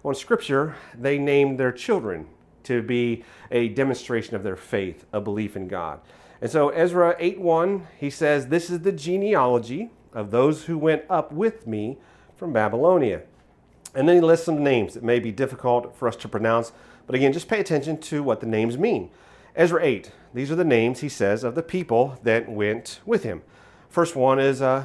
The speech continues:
Shechaniah, and that means with whom the Lord dwells.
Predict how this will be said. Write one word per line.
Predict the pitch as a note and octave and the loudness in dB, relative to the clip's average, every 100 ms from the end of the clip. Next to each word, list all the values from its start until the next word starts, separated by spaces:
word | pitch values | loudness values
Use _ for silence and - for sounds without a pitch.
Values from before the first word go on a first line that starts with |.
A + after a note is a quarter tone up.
| C3 | -6
Shechaniah, | - - B2 A#2 C3+ D#3+ D3+ F#2 E2 _ - | -20 -4 -2 0 0 0 -2 -4 -8 _ -10
and | G2+ | -4
that | B2 - | -4 -6
means | B2 B2+ B2 C3+ - - - - | -2 0 0 -2 -6 -20 -20 -4
with | D3 C3+ | -4 0
whom | B2+ C3 | 0 2
the | C3+ | 2
Lord | A2+ A2 A2+ | 2 0 0
dwells. | C#3+ G3+ G2+ C#2 | -4 -4 -6 -10